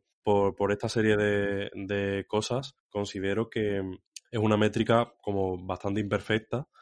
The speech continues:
y que, y que puede estar, eh, confundiendo un poco o, o haciendo un poco injusta la clasificación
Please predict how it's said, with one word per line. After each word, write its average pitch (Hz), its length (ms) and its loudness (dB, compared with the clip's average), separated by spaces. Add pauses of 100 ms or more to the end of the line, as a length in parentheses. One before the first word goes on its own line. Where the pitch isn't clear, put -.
(160)
y 104 180 -2
que, 95 560 -2
y 101 140 -8
que 92 140 -8
puede 98 240 -4
estar, 98 640 0 (180)
eh, 92 540 -8
confundiendo 98 560 -2
un 92 100 -6
poco 98 280 -2
o, 92 520 -6
o 90 500 -8
haciendo 98 340 -4
un 95 80 -4
poco 101 200 -4
injusta 101 520 -2
la 101 120 -4
clasificación 95 800 -6